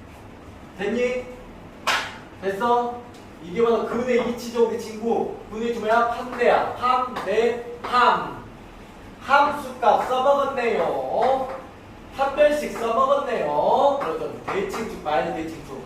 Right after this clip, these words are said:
만약에 이놈이, 이놈의 그래프가 봐봐. 마이너스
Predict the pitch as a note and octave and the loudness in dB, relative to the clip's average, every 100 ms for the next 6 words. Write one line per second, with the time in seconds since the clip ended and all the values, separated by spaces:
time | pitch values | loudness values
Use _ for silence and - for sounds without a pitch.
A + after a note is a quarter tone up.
0 | - - - - - - - C4 C4+ C4 | -14 -18 -18 -18 -10 2 6 6 6 2
1 | G#3+ F#3+ G#3+ G3 G3+ F3+ C#3 - - - | 2 -2 0 0 0 -2 -4 -10 -16 -18
2 | - - - - - - F#3 A3 A#3 A3 | -16 -18 -18 -18 -18 -12 -6 2 2 2
3 | F3 F#3 - C3 - D3 - - - - | 4 2 4 0 2 4 4 4 4 0
4 | - - - - - - - - - - | -8 -14 -16 -16 -18 -18 -18 -18 -18 -18
5 | - - - A#3+ C#4+ D4 B3+ B3+ | -4 2 4 4 2 2 2 -2